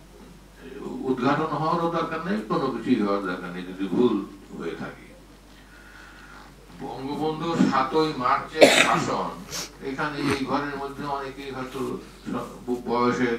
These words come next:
কারণে সেখানে উপস্থিত থাকার সুযোগ হয়নি, কিন্তু আমরা যে কয়জন আমার পাশে বসা আছেন, ভাইস চ্যান্সেলর, তিনি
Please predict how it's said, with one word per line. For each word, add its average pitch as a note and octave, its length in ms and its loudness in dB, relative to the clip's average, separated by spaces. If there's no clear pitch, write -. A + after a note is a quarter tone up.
কারণে G#2+ 360 0
সেখানে G2+ 360 -6
উপস্থিত G#2 420 -4
থাকার G2+ 320 -2
সুযোগ F#2 360 0
হয়নি, G2+ 280 -4
কিন্তু C3 240 0
আমরা C3 260 -2
যে B2 100 -4
কয়জন A#2+ 320 -4
আমার A#2 220 -4
পাশে B2 280 -4
বসা A#2+ 240 -2
আছেন, A#2 240 -8
ভাইস A2+ 300 0
চ্যান্সেলর, A#2 580 -2
তিনি A2 240 -8